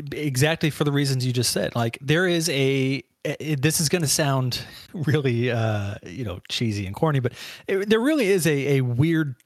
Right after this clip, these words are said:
transitional moment that happens, I think, when, when a child is born.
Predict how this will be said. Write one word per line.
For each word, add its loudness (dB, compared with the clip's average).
transitional 0
moment 2
that 0
happens, -4
I -12
think, -4
when, -2
when -2
a -6
child -4
is -12
born. -6